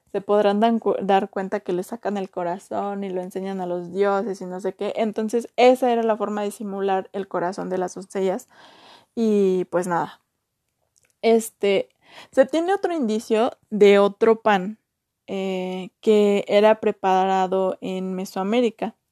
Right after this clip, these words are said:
Este pan se preparaba a base de amaranto. Eh, este amaranto se molía y después se mezclaba con sangre que estaba, bueno, con la misma sangre de los sacrificios,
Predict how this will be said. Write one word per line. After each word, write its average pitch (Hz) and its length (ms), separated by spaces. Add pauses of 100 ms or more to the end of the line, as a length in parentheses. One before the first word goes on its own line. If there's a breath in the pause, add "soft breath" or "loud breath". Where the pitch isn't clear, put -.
(640 soft breath)
Este 247 320
pan 247 400
se 233 160
preparaba 196 680
a 208 200
base 196 240
de 202 80
amaranto. 196 680 (680 soft breath)
Eh, 208 760 (540)
este 233 240
amaranto 233 460
se 240 100
molía 240 680 (200)
y 226 300
después 220 460
se 247 100
mezclaba 233 840
con 196 260
sangre 196 560 (380)
que 185 220
estaba, 240 800
bueno, 214 420 (120)
con 185 220
la 185 100
misma 202 320
sangre 208 300
de 202 120
los 208 160
sacrificios, 254 720